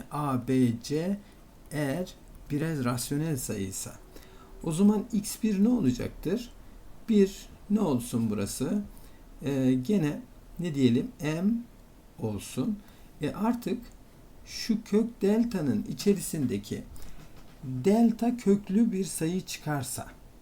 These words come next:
o zaman burası köklü bir ifade olacaktır. Yani kök ne diyelim? N diyelim.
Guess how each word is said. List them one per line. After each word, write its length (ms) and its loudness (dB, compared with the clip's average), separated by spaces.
o 80 2
zaman 320 2
burası 340 -2
köklü 440 0
bir 120 2
ifade 460 -2
olacaktır. 680 -10
Yani 400 0
kök 300 0
ne 200 4
diyelim? 420 4
N 360 0
diyelim. 300 -2